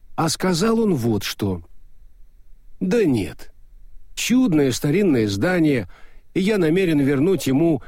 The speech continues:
его былую славу». Превосходно. Сколько тебе лет, мокрец? Двадцать шесть, а что? Нам важны любые детали. Госпожа Резник очаровательно ему улыбнулась.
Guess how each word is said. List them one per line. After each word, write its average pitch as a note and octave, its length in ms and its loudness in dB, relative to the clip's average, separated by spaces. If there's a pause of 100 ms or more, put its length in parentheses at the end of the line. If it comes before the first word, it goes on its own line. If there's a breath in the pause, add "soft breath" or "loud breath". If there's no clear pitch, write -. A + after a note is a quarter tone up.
(120 loud breath)
его F3+ 260 2
былую C3+ 340 2
славу». F2+ 540 -2 (1120)
Превосходно. - 840 -6 (280)
Сколько - 440 -2
тебе G3+ 260 0
лет, D3 260 0
мокрец? B2+ 640 -2 (960)
Двадцать G2 480 -4
шесть, C#3 360 -2
а A2 60 0
что? A2 340 -4 (1080)
Нам A#2 320 2
важны B2+ 520 2
любые D#3+ 420 0
детали. - 600 -6 (640)
Госпожа G2+ 440 -2
Резник G2+ 440 -2 (320 soft breath)
очаровательно G#2+ 760 -2
ему F#2+ 360 -2
улыбнулась. G#2 760 -6